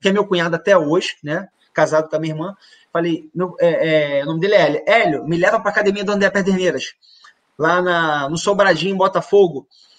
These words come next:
e lá tem que pagar." Você pode fazer esse pagamento pra mim? Aí ele, "Pô, beleza, eu faço pra você, eu te dou." Aí, aí na época era cheque, ele fez seis cheques pra mim, né, nessa academia,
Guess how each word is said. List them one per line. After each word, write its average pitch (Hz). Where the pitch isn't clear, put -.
e 160
lá 165
tem 208
que -
pagar." 180
Você 165
pode -
fazer 208
esse 202
pagamento 185
pra 175
mim? 196
Aí 151
ele, 151
"Pô, 170
beleza, 180
eu 165
faço 185
pra 196
você, 185
eu 180
te 196
dou." 170
Aí, 175
aí 202
na 196
época 208
era 240
cheque, 190
ele 151
fez 190
seis 262
cheques -
pra 185
mim, 190
né, 180
nessa 165
academia, 180